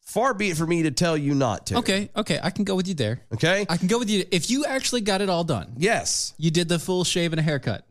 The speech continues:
Speaker 1: Two bits.
Speaker 2: That's right. Everything's done.
Speaker 1: Mm-hmm.
Speaker 2: Okay, fine. We're not gonna do trans.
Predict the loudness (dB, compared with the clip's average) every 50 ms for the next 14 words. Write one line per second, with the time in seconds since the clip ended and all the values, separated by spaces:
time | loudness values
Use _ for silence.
0 | _ _ -4 -2 0 2 2 0 -2 -2 -6 -8 -4 -2 -2 0 0 0 0 -2
1 | -2 -2 -6 -8 -14 -20 -20 _ _ _ _ _ _ _ -14 -14 -12 -12 -14 _
2 | _ 0 0 2 2 2 0 2 2 2 2 4 2 0 0 0 -4 -12 -16 -12
3 | -8 -8 -6 -4 -2 0 0 0 -2 -2 -6 _ _ _ _ _ _ _ _ _
4 | _ -2 -2 0 2 0 0 0 -2 -4 -6 -10 -14 _ _ _ _ _ _ _
5 | _ _ _ _ _ _ _ _ _ _ _ _ _ _ _ _ _ -2 0 2
6 | 2 2 2 0 0 0 -2 -2 -2 0 0 2 2 2 0 -2 -4 -6 -12 -14